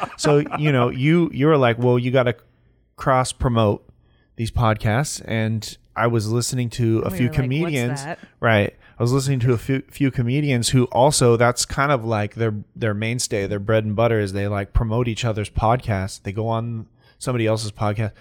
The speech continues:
Speaker 2: but they have a tendency to, like, really talk shit about each other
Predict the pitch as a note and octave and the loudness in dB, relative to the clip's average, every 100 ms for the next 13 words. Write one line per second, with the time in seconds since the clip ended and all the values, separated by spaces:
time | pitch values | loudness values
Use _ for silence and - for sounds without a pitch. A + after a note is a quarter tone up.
0 | - - - C3+ C3+ D#3+ A3 A#3+ - D#3 | -20 -20 -2 -2 2 2 2 0 -2 -2
1 | E3 D3 - A#2 - G#2+ G#2 G2 A#2 D3+ | -2 -2 -2 -4 -4 -2 -2 -2 -2 0
2 | D#3 - A#2+ A#2 - A2 A2 C3 D#3+ F3 | 0 -2 -6 -6 -6 -4 -2 0 0 -2
3 | - G3+ A3+ A3+ | -4 -4 -4 -8